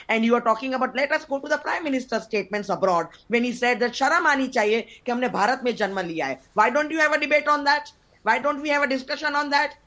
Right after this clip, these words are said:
Why don't we talk? And why, what is wrong if we, uh, talk about the judicial judgments today? One of the speakers here doesn't want to hear about the judiciary making any remarks on that. Definitely the Election Commission's judgment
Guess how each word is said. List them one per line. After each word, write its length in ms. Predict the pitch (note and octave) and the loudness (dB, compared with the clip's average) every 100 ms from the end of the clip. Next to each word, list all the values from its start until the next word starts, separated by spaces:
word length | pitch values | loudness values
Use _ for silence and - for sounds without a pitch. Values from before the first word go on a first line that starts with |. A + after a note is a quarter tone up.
| _ | _
Why 180 | G#3+ B3 | -2 0
don't 180 | C#4+ D4 | 0 -4
we 100 | D#4 | -4
talk? 280 | C#4+ C#4+ - - | -2 -2 -6 -6
And 140 | B3+ G3+ | -4 2
why, 180 | A3 | 2
what 200 | B3 B3 | 4 0
is 140 | D4+ B3+ | -2 -2
wrong 220 | C#4 C#4+ | -2 -2
if 140 | C#4 D4 | -8 -6
we, 260 | C#4+ C4 - - | -8 -8 -10 -6
uh, 80 | |
talk 240 | B3 C4 B3+ | 2 2 2
about 180 | C#4 C#4 | 2 2
the 80 | C4 | 2
judicial 440 | A#3+ B3 C4 C#4 | 0 -4 -2 -2
judgments 440 | A#3+ A#3+ A#3+ C4+ - | 0 0 -2 -8 -6
today? 340 | C4+ C#4 C4 - | 0 0 0 -8
One 180 | G3+ A3 | -2 2
of 140 | C4 C#4 | 2 0
the 100 | C4+ | -4
speakers 420 | - C4+ C#4 B3 | -6 -4 -2 0
here 140 | C4 | 0
doesn't 280 | B3+ A3+ C4 | 0 -2 -2
want 180 | B3 B3 | -4 -2
to 60 | |
hear 220 | C4+ B3 B3+ | 0 0 0
about 220 | B3+ B3+ | -2 -2
the 80 | A#3 | -4
judiciary 560 | A3+ A#3+ B3 C4+ C#4 - - | -4 -6 -2 0 0 -6 0
making 320 | A#3 A#3 B3+ | 0 2 0
any 140 | B3+ B3 | 2 2
remarks 380 | A3 B3 B3+ | 2 0 -2
on 200 | C4+ C4 | -4 -2
that. 220 | B3+ C4 C4 _ | -2 -2 -4 _
Definitely 520 | E3+ F3 D#4+ D#4+ C4+ | -6 -6 -2 0 0
the 120 | A3+ F#3+ | -2 0
Election 360 | G3 G3+ A#3 | -2 -4 -6
Commission's 540 | A3 A3 G#3+ A#3 A#3 - - - F3+ | -4 -6 -6 -6 -8 -12 -20 -12 -2
judgment 420 | F#3 G#3+ B3+ | -2 0 -2